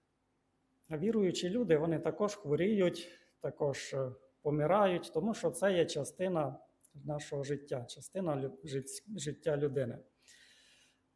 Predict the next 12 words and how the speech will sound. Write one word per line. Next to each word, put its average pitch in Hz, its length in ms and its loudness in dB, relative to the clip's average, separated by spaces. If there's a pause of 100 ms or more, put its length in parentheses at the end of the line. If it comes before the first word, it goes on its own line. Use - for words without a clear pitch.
(120)
Ми 202 120 2
знаємо, 220 420 4
що 190 580 4
пророк 196 400 2
Єлисей, 185 560 4
він, 170 260 4
е, 156 180 4 (260)
досить 165 440 2
довго 175 340 4
звершував 139 720 0
служіння 139 560 -4
пророка. 170 760 2